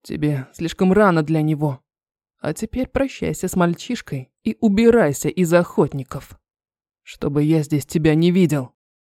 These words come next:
Числобог развернулся, уходя. Ярослава только расслышала последнее.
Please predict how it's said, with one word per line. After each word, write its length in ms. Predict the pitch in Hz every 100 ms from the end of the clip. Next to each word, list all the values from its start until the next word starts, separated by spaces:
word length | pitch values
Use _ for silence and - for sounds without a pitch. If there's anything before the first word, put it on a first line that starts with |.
| _ _ _ _ _
Числобог 540 | - 226 226 214 247
развернулся, 680 | 240 220 220 233 240 262 - -
уходя. 540 | - 240 240 190 139 _ _ _ _ _ _ _
Ярослава 580 | 202 196 202 - 240 208
только 360 | - 226 208 202
расслышала 520 | 208 - 226 - 202
последнее. 760 | 214 214 226 185 147 139 139